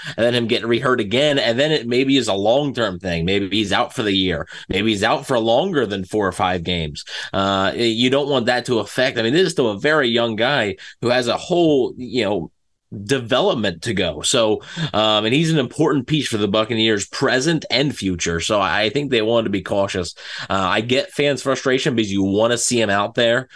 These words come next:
Uh, but it, it always felt to me like this, you know, after the bye week and everything, uh, this felt like a more realistic date than, uh, say, you know, I know some people wanted him for the Saints game and it didn't happen, but, uh, that does feel a little bit more realistic that we get Kalijah Kancey back. And also,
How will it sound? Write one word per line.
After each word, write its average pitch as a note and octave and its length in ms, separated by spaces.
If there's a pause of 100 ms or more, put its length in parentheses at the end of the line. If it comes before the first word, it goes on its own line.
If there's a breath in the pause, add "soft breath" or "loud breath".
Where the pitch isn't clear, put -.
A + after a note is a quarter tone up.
(240 loud breath)
Uh, F#2+ 280
but G#2 180
it, A2+ 200
it B2+ 140
always C#3 300
felt B2 300
to A#2+ 100
me A2+ 260
like G2+ 480
this, A2+ 480
you A2 120
know, F#2 60
after A#2+ 320
the B2 120
bye B2+ 260
week B2 220
and A2+ 80
everything, A2 560 (240 loud breath)
uh, G2 300
this A#2+ 260
felt A#2+ 240
like G#2 160
a G#2 60
more G#2+ 280
realistic G2+ 720
date G2 360
than, F2+ 340 (260 loud breath)
uh, E2 260
say, G2 340
you G2 40
know, G2 120
I G2 100
know G#2 160
some G2+ 160
people G2+ 300
wanted A2+ 260
him G#2+ 80
for G2 140
the F2+ 80
Saints A#2+ 300
game G#2+ 280
and G2 120
it G2 100
didn't F#2+ 160
happen, F#2+ 580
but, F#2 300 (260 loud breath)
uh, F2+ 200
that G2 200
does A2 220
feel G#2+ 160
a - 20
little G#2 240
bit G#2 60
more G#2 160
realistic F#2+ 480
that F2+ 140
we F2+ 140
get F#2+ 280
Kalijah F#2 400
Kancey F#2 300
back. F#2 280
And D3+ 80
also, B2 460